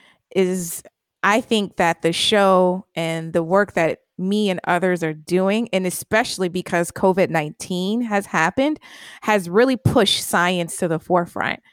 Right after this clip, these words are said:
has really made science something that everyone is interested in and is touched by. We don't have a choice but to be touched by it. And so in, in later seasons, I like to see the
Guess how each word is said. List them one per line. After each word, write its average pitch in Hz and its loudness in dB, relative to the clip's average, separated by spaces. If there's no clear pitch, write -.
has 175 -6
really 214 2
made 185 0
science 175 -2
something 180 -2
that 151 -2
everyone 175 0
is 165 -4
interested 175 -4
in 185 -2
and 160 -4
is 185 -2
touched - -2
by. 143 -2
We 214 2
don't 220 2
have 190 2
a - -6
choice 208 0
but 165 -4
to - -10
be 160 -4
touched - -6
by 240 2
it. 320 0
And 226 2
so 247 6
in, 226 0
in 220 0
later 285 2
seasons, 180 -4
I 220 2
like 214 2
to 202 -4
see 180 -4
the 185 -4